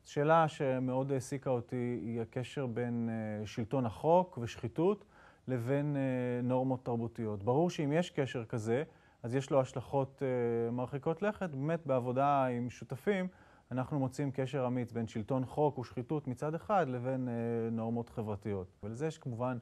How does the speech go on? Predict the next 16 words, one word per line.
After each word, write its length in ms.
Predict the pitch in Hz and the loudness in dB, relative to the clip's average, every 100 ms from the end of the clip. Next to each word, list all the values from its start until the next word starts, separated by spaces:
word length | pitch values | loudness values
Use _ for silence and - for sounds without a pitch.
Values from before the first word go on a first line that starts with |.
| - - - - - | -10 -20 -20 -18 -12
השלכות 480 | - 113 123 110 | -8 -4 -2 -2
מאוד 260 | 110 98 98 | -2 -4 -4
רחבות. 560 | 101 - 95 95 90 - _ - - - - | -8 -6 -6 -6 -6 -12 _ -18 -18 -18 -8
סוג 180 | 147 147 | -2 0
אחר 240 | - 147 | 2 0
של 160 | 165 151 | 2 0
עבודות 540 | 127 123 120 110 107 | 0 0 2 2 0
שאני 600 | 120 110 104 104 107 110 | -4 -6 -4 -4 -4 -4
מעורב 440 | 113 113 110 110 104 | -2 -2 -2 -4 -4
בהן 220 | 107 104 | -4 -4
עם, 240 | 104 107 104 | -4 -4 -4
עם 100 | 101 | -6
שותפים, 720 | - 113 113 - 165 151 127 | -8 -10 -6 -2 0 0 -2
עוסקות 340 | 110 - 127 | -4 -6 -4
בהשפעה 420 | 123 110 - 120 | -2 -2 -2 -2
של 340 | 117 127 117 | -2 -4 -4